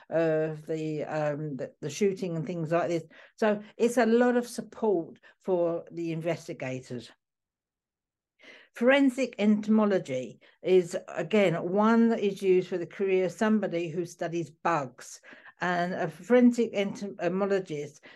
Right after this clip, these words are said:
these are scientists that look into insect interaction within crime scenes,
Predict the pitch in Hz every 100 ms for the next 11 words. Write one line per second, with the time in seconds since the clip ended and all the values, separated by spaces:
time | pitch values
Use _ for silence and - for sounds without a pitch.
0 | _ 220 240 240 233 233 214 208 208 185
1 | - 185 - 202 202 190 185 170 196 -
2 | 214 220 220 220 - 208 190 190 - 185
3 | - - 160 175 170 - 170 143 131 -
4 | - 180 175 160 196 170 160 151 147 127
5 | 117